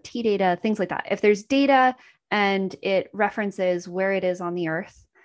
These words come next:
it's data that we can work with. And we'll put that into things like a couple of examples just to, to make it concrete, 'cause that makes it easier, is search and rescue. So we have a major search and rescue customer, and we're actually coordinating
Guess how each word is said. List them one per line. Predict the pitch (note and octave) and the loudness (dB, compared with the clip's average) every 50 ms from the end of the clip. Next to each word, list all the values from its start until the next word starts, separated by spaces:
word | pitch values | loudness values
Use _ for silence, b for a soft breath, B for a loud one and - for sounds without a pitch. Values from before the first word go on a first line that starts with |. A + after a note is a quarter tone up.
| b b b | b b b
it's | - F#3 - - | -8 -8 -6 -4
data | F#3+ F3 E3 D#3+ | -4 -4 -2 -4
that | D#3+ - - | -6 -8 -12
we | - | -14
can | - - | -14 -12
work | - - - - | -12 -12 -12 -12
with. | - - - _ _ - | -12 -14 -14 _ _ -4
And | F#3+ F#3+ | -2 0
we'll | F3+ F3+ | -2 -2
put | - - A#3 A3+ | 0 0 0 2
that | A3 F3 F#3 | 2 0 0
into | F#3 F3+ F#3+ | 0 -2 -4
things | F#3 - - F3+ F3 F3 E3+ F3 E3+ - - | -6 -8 -4 -4 -2 -2 -2 -4 -6 -6 -6
like | E3+ E3+ E3 E3 D#3+ - | -6 -6 -6 -6 -8 -10
a | - - | -14 -14
couple | - G#3 - - F3+ F3 | -12 -12 -8 -6 -4 -4
of | E3+ E3+ | -4 -6
examples | F3 F3 - - F3 E3+ E3 E3+ E3 E3 E3 D#3+ - | -8 -10 -8 -6 -6 -4 -4 -6 -6 -8 -8 -10 -12
just | - E3 E3 - - - | -14 -16 -16 -14 -12 -10
to, | E3+ D#3+ D#3+ B B B B B | -8 -8 -10 B B B B B
to | - A3+ | 0 2
make | A#3 A3+ A3+ | 2 4 4
it | G#3 - | 2 0
concrete, | G3+ G#3 E3 F3 - - F#3+ D#3 D#3 - _ | 0 -4 -4 -4 -4 -4 -6 -6 -6 -8 _
'cause | _ - F#3 F3+ | _ -16 -12 -10
that | F#3+ F3 | -8 -6
makes | E3+ E3 - - | -6 -6 -8 -10
it | E3 | -12
easier, | D#3+ D#3 E3+ E3 D#3+ D#3+ - - | -12 -10 -10 -10 -10 -10 -8 -6
is | F3 E3+ E3+ E3 D#3+ - B B B B B - - | -6 -4 -4 -6 -8 -12 B B B B B -20 -14
search | - - F3+ - - F#3 | -8 -8 -8 -8 -8 -10
and | E3+ D#3 | -8 -8
rescue. | D3+ E3 - - - - - - - A3 - _ _ | -8 -10 -10 -14 -18 -16 -14 -12 -10 -12 -12 _ _
So | - - - G#3 F3+ F3 F3 E3+ F3 - B B B B B - | -18 -10 -4 -2 -2 -2 -2 -4 -6 -8 B B B B B -6
we | F#3+ | -6
have | G3 F3 F3+ | -4 -4 -2
a | F#3 | -2
major | F3+ F3+ F3+ F3+ F3+ | -2 -2 -2 -4 -4
search | F3 - E3+ E3 - | -6 -6 -8 -8 -6
and | F#3 | -4
rescue | G#3 A3 G#3+ - - - G#3+ G#3 G#3 G3+ G3+ G3 G3 G3 B B B | -4 -4 -4 -6 -8 -4 0 2 2 2 2 0 -2 -4 B B B
customer, | - G3+ G3 - - - A3+ A3 A#3 C4 C#4 | -10 -8 -8 -8 -8 -6 -4 -2 0 0 0
and | B3 G#3+ | 0 0
we're | F#3+ | 0
actually | F3 F3 - - G3 F3+ | -2 -2 -4 -6 -8 -10
coordinating | F#3 - - F#3 F3 F3 F3 F3+ F3 E3+ F3+ F3 E3+ E3 E3 E3 | -8 -6 -4 -4 -2 -2 -2 -2 -2 -2 -2 -2 -2 -2 -4 -4